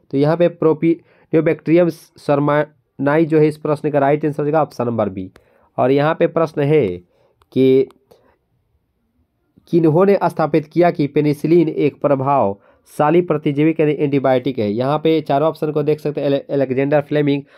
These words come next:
अर्नेस्ट चेन, हार्वर्ड फ्लोरी पास्चर या रॉबर्ट कोच। तो किन्होंने स्थापित किया कि पेनिसिलिन एक प्रभावशाली प्रतिजैविक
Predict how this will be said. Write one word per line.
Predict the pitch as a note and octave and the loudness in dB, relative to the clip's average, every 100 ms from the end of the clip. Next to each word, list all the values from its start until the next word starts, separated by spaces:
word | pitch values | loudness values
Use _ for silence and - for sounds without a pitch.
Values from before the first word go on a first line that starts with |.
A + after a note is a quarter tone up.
| - _ | -20 _
अर्नेस्ट | D3 D3+ D#3+ | -4 0 -2
चेन, | C3+ D3+ D3+ - | 0 0 0 -4
हार्वर्ड | A2+ C3 C#3+ D3+ | -4 0 0 0
फ्लोरी | D3+ D3 D3 C#3 | -2 0 2 0
पास्चर | C#3+ B2+ D3+ D3 | -2 -2 0 0
या | C3+ | 2
रॉबर्ट | C3+ C3+ | 0 0
कोच। | B2+ D3 G#2 - _ _ _ | 0 0 0 -4 _ _ _
तो | C3+ C3+ | -2 0
किन्होंने | D#3+ E3 E3 F#3+ F#3+ D#3+ | 0 2 4 2 0 0
स्थापित | D#3 D#3 D3+ | -2 -2 0
किया | E3 | 0
कि | D#3 | 0
पेनिसिलिन | D3+ D3 D3+ E3+ | 0 -2 -2 -2
एक | E3 D#3 - | 0 -4 -4
प्रभावशाली | - C#3+ C3 C#3 C3 D3 B2+ | -4 -4 0 -2 0 -2 -2
प्रतिजैविक | - C3+ C3 C3 D3 | -2 -2 -2 -4 -4